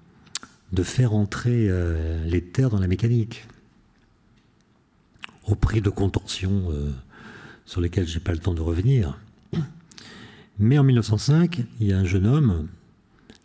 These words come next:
qui dit, « Finalement, l'éther nous pose beaucoup de problèmes. » Il a un statut qui est paradoxal. Euh, et ce jeune homme, en fait, il réfléchit à cette question depuis son adolescence,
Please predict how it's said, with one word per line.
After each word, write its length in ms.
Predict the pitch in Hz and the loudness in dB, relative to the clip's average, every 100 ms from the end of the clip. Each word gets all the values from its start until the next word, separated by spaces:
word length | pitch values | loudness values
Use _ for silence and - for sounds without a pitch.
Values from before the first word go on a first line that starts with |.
| _ | _
qui 140 | - 90 | -10 -8
dit, « 400 | 90 117 165 165 - - - _ _ _ _ _ _ _ _ _ _ _ _ - | -2 2 2 2 -2 -10 -20 _ _ _ _ _ _ _ _ _ _ _ _ -8
Finalement, 640 | 113 113 120 151 135 - - - | 0 4 4 4 2 -4 -16 -4
l'éther 460 | 107 101 98 143 127 | 0 0 2 2 4
nous 100 | 107 | 2
pose 220 | 135 110 | 2 0
beaucoup 180 | 104 131 | 0 0
de 60 | |
problèmes. » 440 | - 120 113 113 107 - - _ _ _ _ _ _ _ _ _ _ _ _ _ - 104 | 2 2 4 2 -2 -8 -20 _ _ _ _ _ _ _ _ _ _ _ _ _ -10 -2
Il 120 | 95 | 2
a 40 | |
un 60 | 92 | 2
statut 600 | - 120 104 - 120 135 | 0 0 0 0 0 2
qui 80 | 127 | 0
est 40 | |
paradoxal. 840 | 107 92 95 113 - 107 104 107 95 | 0 -2 0 -2 0 0 2 0 -2
Euh, 240 | 87 87 90 - - - - - - - - - 101 | -4 -4 -8 -16 -20 -20 -20 -20 -20 -20 -20 -6 -4
et 60 | |
ce 180 | 95 101 | -2 2
jeune 160 | 90 110 | 4 4
homme, 140 | 131 | 4
en 60 | 107 | 2
fait, 220 | 120 - | 0 0
il 60 | |
réfléchit 400 | - 98 101 101 | -2 0 0 0
à 20 | 107 | 2
cette 160 | 101 | 0
question 360 | - 104 113 101 | 0 0 2 2
depuis 300 | 87 - 82 | 0 -2 -4
son 200 | - 80 | -2 0
adolescence, 840 | 80 80 82 - 120 143 - - | 2 2 0 0 0 0 -4 -14